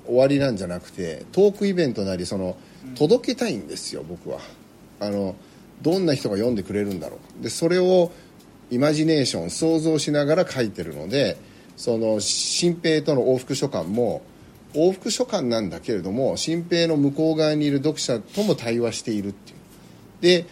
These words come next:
トークイベントをするのは、その読者の方々が目の前にいることで、あ、こういう人に届くかもしれないとか。で、普通は、あの、やらないんですけど、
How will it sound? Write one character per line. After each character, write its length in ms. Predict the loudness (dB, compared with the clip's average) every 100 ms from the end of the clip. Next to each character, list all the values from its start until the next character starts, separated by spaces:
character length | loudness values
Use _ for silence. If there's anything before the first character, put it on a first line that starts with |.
| -20 -20 -8 0
ト 140 | 0
ー 40 |
ク 80 | 2
イ 60 | 0
ベ 120 | 0
ン 60 | 0
ト 100 | 0
を 40 |
す 120 | 0
る 80 | 0
の 100 | 2
は、 220 | 4 2
そ 320 | 0 2 4
の 400 | 4 4 4 2 -4 -4
読 220 | -2 -2
者 200 | 0 0
の 100 | -2
方 280 | -4 -2 -2
々 320 | -2 -4 -4
が 340 | 0 0 0
目 140 | -4 -2
の 120 | 0
前 220 | 0 0
に 200 | 0 -2
い 60 | 0
る 200 | 0 0
こ 140 | -4
と 180 | -4 -2
で、 300 | 2 2 2 -6 -20 -20 -20 -16
あ、 160 | -16 -16 -16 -8
こ 100 | -2
う 60 |
い 80 | -2
う 20 |
人 200 | -2 -2
に 240 | 0 -2 -6 -16 -20 -12
届 300 | -4 -2 -2
く 80 | -6
か 160 | -6
も 140 | -6 -6
し 140 | -6
れ 120 | -6 -6
な 120 | -6
い 80 | -10
と 100 | -14
か。 160 | -18 -20 -20 -20 -20 -20 -20 -4
で、 100 | -2
普 100 | -2
通 120 | 0 4
は、 440 | 6 6 6 2 -8 -20 -20 -4
あ 180 | 0 4
の、 460 | 4 4 4 2 -2 -18 -20 -8
や 180 | -2 0
ら 100 | 2
な 120 | 0
い 80 | -2
ん 60 | -4
で 100 | -10
す 100 | -8
け 120 | -2
ど、 340 | 2 2 0